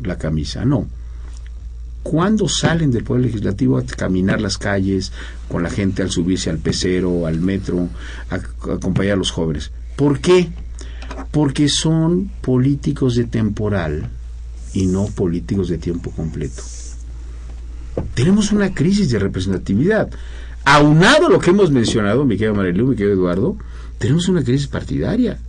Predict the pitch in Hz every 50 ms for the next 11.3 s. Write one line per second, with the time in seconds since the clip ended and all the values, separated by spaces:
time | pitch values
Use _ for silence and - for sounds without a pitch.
0 | - - - - - - 98 95 95 - 107 104 101 101 - - - - - -
1 | - - - - 76 80 101 143 202 233 185 - - - - - - - - -
2 | - - 143 165 175 185 - 277 269 254 220 - 208 208 214 202 - - - -
3 | - - - - - - - - - - - - - 127 120 113 120 143 196 240
4 | 254 254 - 254 220 202 170 151 139 123 117 113 - 120 113 113 - 117 113 117
5 | - 110 110 107 110 - 104 104 98 98 107 101 - - 151 160 160 135 110 101
6 | 98 95 - - 95 90 - 98 90 - - 120 156 170 160 - 110 92 87 104
7 | 120 120 - 156 151 165 156 - 175 139 107 101 - - 135 185 202 - - -
8 | - - - - - - - 139 143 156 143 - - 139 131 131 - 151 139 -
9 | 135 113 - 107 101 95 92 92 95 110 131 135 139 135 113 98 90 87 80 73
10 | - - 92 104 147 185 247 262 269 190 - - - - 120 123 127 127 202 202
11 | 196 - 175 131 117 104